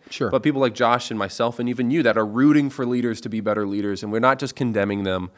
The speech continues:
Speaker 2: We know what it's like. We know what you're going through. You have people that are empathetic, not just sympathetic for you. Uh, and we want you to be successful.
Speaker 1: And not just the, the leading for the sake of the benefit of the marketplace.
Speaker 2: Right, exactly.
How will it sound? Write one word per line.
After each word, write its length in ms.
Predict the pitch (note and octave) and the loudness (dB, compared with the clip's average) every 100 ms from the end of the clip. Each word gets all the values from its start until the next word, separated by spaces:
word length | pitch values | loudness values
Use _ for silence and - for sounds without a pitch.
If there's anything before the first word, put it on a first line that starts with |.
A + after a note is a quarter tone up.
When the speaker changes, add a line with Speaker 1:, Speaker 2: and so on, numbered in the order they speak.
| - - _ | -20 -20 _
Speaker 2:
We 180 | - B2 | 2 4
know 160 | B2+ C#3+ | 6 6
what 140 | D3 | 6
it's 180 | C3+ - | 2 0
like. 360 | G#2 G2+ G2+ - _ _ _ - | 2 2 -2 -10 _ _ _ -2
We 100 | A#2+ | 2
know 140 | B2+ | 4
what 100 | C#3 | 4
you're 100 | C3 | 2
going 340 | A2+ G#2 G#2 G2 | 0 0 0 -2
through. 240 | - G2+ | -2 -2
You 160 | G2+ G#2+ | 0 0
have 160 | B2 A2+ | 0 0
people 180 | A#2+ A2 | 0 0
that 180 | G2+ - | 0 0
are 180 | G#2+ - A#2+ | 0 2 2
empathetic, 640 | D3 C3+ A2+ A2+ G2+ F#2+ | 4 2 0 0 0 0
not 160 | A2+ A#2 | -2 -2
just 180 | G#2 | -4
sympathetic 540 | - C3 G#2+ G#2 G2 - | -4 -2 -2 0 0 -2
for 160 | G2 F#2+ | -2 0
you. 200 | F#2+ F2+ - - - | -2 -6 -16 -20 -4
Uh, 220 | G#2 G#2 | 0 2
and 160 | - G#2+ | 0 -2
we 80 | A#2 | -2
want 280 | A2 A2 - | 0 2 0
you 120 | A2+ | -2
to 120 | G2+ F#2 | -6 -8
be 160 | G2 | -8
successful. 720 | F#2 G2 - E2 - - A#2 - _ _ | -8 -10 -6 -6 -6 -12 -14 -18 _ _
Speaker 1:
And 240 | C#3 C#3 C3+ | 0 2 6
not 260 | C#3 D3+ | 4 4
just 380 | C3 C3+ B2 - | -2 -2 -2 -2
the, 200 | A2+ G#2 - | -4 -4 -8
the 180 | G#2+ G#2+ | -6 -4
leading 800 | G2 G#2+ B2 C3 G2+ F#2+ F#2 F#2 _ _ | -4 -2 -2 0 0 -2 -6 -10 _ _
for 160 | - B2+ | -6 -4
the 120 | G#2+ | -2
sake 360 | - B2 A2 - | 0 0 0 -2
of 100 | G2 | -6
the 80 | F2+ | -4
benefit 340 | G2 F#2+ G2+ | -4 -4 -6
of 60 | F2 | -6
the 60 | |
marketplace. 560 | E2+ E2 E2+ - E2 C#2+ | -6 -6 -6 -10 -12 0
Speaker 2:
Right, 240 | C3 A#2 A2+ | 6 6 4
exactly. 540 | G#2 G#2 F#2 G2 | 0 -2 -2 -6